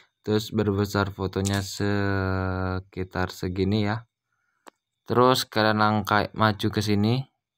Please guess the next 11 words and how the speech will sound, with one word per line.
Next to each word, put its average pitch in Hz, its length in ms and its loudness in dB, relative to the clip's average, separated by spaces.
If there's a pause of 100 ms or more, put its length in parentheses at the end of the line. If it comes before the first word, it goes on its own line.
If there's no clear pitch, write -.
ya, 104 320 -2 (320)
ke 110 160 4
titik 101 320 0
bit 101 240 0
ini 107 320 4
ya. 123 240 0 (3000)
Eh, 104 160 -2
ya 92 160 -2
Allah, 92 160 -4
ya 90 160 -6
Allah. 95 400 -8